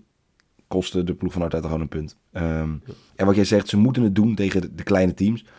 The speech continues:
Speaker 1: Dan kom je tegen een Southampton, die Willy Caballero, die zijn conditie op peil houdt in de League Two. Oftewel, die, ja, met keepers is het denk ik anders dan met spelers, maar ik denk niet dat hij in de vorm van zijn leven is. Verwacht ik ook niet. Ehm,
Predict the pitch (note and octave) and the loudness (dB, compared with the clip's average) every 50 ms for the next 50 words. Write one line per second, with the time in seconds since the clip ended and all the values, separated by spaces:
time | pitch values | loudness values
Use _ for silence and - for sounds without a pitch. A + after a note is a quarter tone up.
0 | - - - - G2 - - G#2+ G2+ G#2 G#2 G#2 G2+ G2 - G#2 F#2+ F#2 - F#2 | -20 -18 -10 -6 0 4 4 4 6 6 4 4 4 2 2 2 2 2 4 2
1 | G#2 B2+ A#2+ B2 A#2 A2+ - - _ _ _ _ _ _ - G2+ G2 F#2 - - | 2 2 2 0 -2 -2 -4 -8 _ _ _ _ _ _ 0 2 2 2 2 -2
2 | _ _ _ _ _ _ - - E2+ G2 A#2+ C3 A#2+ G2+ - G#2 F#2+ G2 F#2+ F#2+ | _ _ _ _ _ _ -8 0 4 6 6 6 4 2 4 2 4 4 6 6
3 | G2 G#2+ C3 B2+ B2+ C3+ C3+ C3 A#2+ G#2 G#2+ G#2 G2+ - - _ _ _ _ _ | 6 6 6 6 6 4 4 4 2 2 2 2 2 0 -2 _ _ _ _ _
4 | - - - F2+ F#2 F2+ - F#2+ F#2 E2 G#2+ C3 C3 - - A2 F#2 - - - | -12 -6 -2 -2 0 0 2 2 2 4 2 0 0 0 -2 -2 -2 -2 -2 -4
5 | - - - - A2+ A2 G#2+ G2+ G2 F#2 F2+ E2+ E2+ F2+ F#2 F2+ F2 F2 F2+ D#2 | -6 -4 0 2 4 4 4 4 4 2 0 0 -2 -2 -2 0 0 0 -2 -2
6 | - - F#2+ G#2 A#2 - - _ _ _ _ _ _ _ - - G2+ G2 - G2+ | -2 0 2 2 2 0 -6 _ _ _ _ _ _ _ 0 0 0 2 4 6
7 | G2 F#2+ F#2+ F2+ F2+ E2 F2 F2+ F2+ F2 D#2+ C2+ _ _ _ _ - B1+ - - | 6 6 6 4 2 -2 -2 -2 -2 -2 -4 -6 _ _ _ _ -12 -12 -12 -12
8 | - - _ _ _ _ _ _ _ _ _ _ _ _ _ - _ - F#2+ F2+ | -12 -16 _ _ _ _ _ _ _ _ _ _ _ _ _ -16 _ -2 -2 -2
9 | - C#3 D3+ C#3+ C#3+ B2+ A#2+ C3+ B2 - A2 B2 C3+ B2+ C#3+ C3 A#2+ A#2+ - - | 0 0 2 2 2 2 4 2 2 4 4 4 4 4 4 2 2 2 2 4
10 | C3 C3+ C#3+ C#3+ C#3 A#2+ A#2+ A2+ G#2+ G2+ A2 G#2+ A2 B2+ C3+ C#3 B2+ - - F#2 | 6 6 6 6 4 4 2 2 4 4 6 6 6 6 6 4 2 0 -2 -6
11 | F#2+ G2 G2+ G#2 G#2+ A2+ G#2+ G2 A2 G#2+ G#2+ G#2 G#2 F#2+ F#2 F#2 F#2+ A2 B2 A#2 | -2 2 2 4 4 4 4 6 6 6 6 6 4 4 4 4 4 4 4 2
12 | C3+ D3+ - - - - - G#2+ A2 A2 - - - A2+ A2 G#2 A2 A2+ G#2+ - | -2 -6 -8 -12 -10 0 4 4 4 4 2 -2 -2 -2 0 0 0 -2 -2 -6
13 | _ _ _ _ _ _ _ _ _ - F#2 F#2 F#2 F#2 F#2 F#2 F#2 F#2 | _ _ _ _ _ _ _ _ _ -2 0 2 2 2 2 2 2 0